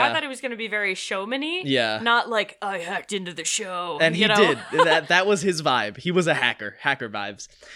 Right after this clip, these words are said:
Speaker 1: Which was fine.
Speaker 2: But it is
Speaker 1: It, it
Speaker 2: interesting that we're getting some clues that the panel supposedly doesn't get.
Speaker 1: Yeah, with, like, the ones at the beginning, you
Speaker 2: Now,
Speaker 1: mean?
Speaker 2: granted, their guesses aren't always great,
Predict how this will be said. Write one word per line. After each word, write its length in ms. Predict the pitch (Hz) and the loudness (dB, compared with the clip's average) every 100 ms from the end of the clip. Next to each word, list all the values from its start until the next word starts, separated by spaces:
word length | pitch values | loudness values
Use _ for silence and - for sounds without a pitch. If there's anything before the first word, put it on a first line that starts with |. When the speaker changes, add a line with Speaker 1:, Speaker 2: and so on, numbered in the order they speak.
| - | -2
Speaker 1:
Which 200 | 302 - | 0 2
was 160 | 440 - | 2 0
fine. 500 | - 185 180 147 170 | 0 0 0 -2 0
Speaker 2:
But 140 | 427 | 2
it 120 | 415 | 4
is 120 | 508 508 | 2 2
Speaker 1:
It, 40 | |
it 40 | 285 | -2
Speaker 2:
interesting 400 | 381 - 339 285 | -4 -4 -2 -2
that 120 | 233 | 0
we're 140 | 277 | 0
getting 320 | 240 254 247 | 0 0 0
some 260 | 233 247 226 | -4 -4 -4
clues 340 | 226 247 240 | -4 -6 -6
that 260 | - 214 185 | -6 -6 -4
the 260 | 196 180 165 | -2 -2 -4
panel 400 | - 233 226 262 | -4 -2 0 -2
supposedly 540 | 262 311 294 294 302 302 | -4 -6 -6 -6 -8 -6
doesn't 340 | 302 320 302 | -6 -6 -4
get. 240 | 320 330 - _ - | -2 -4 -6 _ -12
Speaker 1:
Yeah, 440 | 160 147 120 101 120 | -2 0 0 -4 -6
with, 160 | 151 | -2
like, 140 | 143 143 | -2 -2
the 80 | 139 | -2
ones 200 | 131 127 | -2 -4
at 60 | |
the 80 | 120 | -4
beginning, 460 | 113 110 110 120 143 | -4 -2 -4 -4 -2
you 80 | |
Speaker 2:
Now, 100 | 254 | -2
Speaker 1:
mean? 80 | 247 | 0
Speaker 2:
granted, 300 | 269 254 233 | 0 0 0
their 100 | 240 | -2
guesses 320 | 240 247 226 | 0 -2 -2
aren't 180 | 226 208 | -2 0
always 360 | 190 185 170 - | 0 -2 -4 -4
great, 340 | 202 208 285 | -2 -2 -4